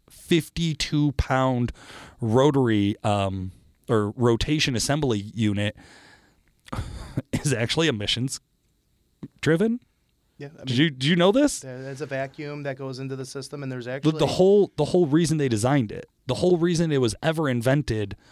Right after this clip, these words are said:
Speaker 1: wasn't necessarily the problem with more power,
Speaker 2: Mm-hmm.
Speaker 1: uh,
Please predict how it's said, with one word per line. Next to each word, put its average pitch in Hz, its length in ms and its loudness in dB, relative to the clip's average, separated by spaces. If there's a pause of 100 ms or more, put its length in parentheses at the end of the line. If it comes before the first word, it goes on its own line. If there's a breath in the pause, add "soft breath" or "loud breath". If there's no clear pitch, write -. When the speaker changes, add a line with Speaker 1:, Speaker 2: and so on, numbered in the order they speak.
(180 soft breath)
Speaker 1:
wasn't 151 380 2
necessarily 131 960 0
the 107 160 -2
problem 113 720 0 (100)
with 113 340 0
more 120 300 2
power, 113 600 0
Speaker 2:
Mm-hmm. 117 140 -20 (420 loud breath)
Speaker 1:
uh, 107 260 2